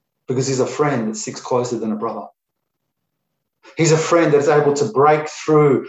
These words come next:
all the barriers that think that we think we can't get to God.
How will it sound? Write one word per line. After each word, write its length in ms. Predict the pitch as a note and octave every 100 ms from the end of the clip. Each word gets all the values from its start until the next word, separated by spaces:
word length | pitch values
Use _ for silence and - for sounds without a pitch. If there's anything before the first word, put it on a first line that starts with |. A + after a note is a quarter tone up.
| -
all 480 | C#3+ D#3+ E3+ E3 D#3+
the 160 | D3+ D#3
barriers 640 | D3+ D3+ D3+ C#3 B2 A2
that 220 | B2+ - - _
think 300 | - F3 -
that 200 | D#3+ C3+
we 200 | C3+ E3+
think 320 | D#3+ - D3+ C#3+
we 120 | D3
can't 320 | D3 D#3+ D3
get 180 | D3 D3
to 80 | D3
God. 540 | C#3+ C#3+ C#3+ A#2+ G#2+